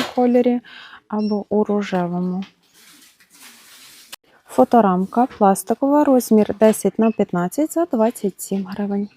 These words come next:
Одинадцять гривень брелок для ключів.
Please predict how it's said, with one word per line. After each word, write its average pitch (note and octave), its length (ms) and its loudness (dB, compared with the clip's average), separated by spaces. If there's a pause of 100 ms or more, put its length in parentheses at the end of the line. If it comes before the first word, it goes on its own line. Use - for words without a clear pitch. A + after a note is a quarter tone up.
(1300)
Одинадцять A3+ 600 2
гривень C#4 440 2 (100)
брелок A3 580 -2
для G3 300 -4
ключів. F#3 880 -8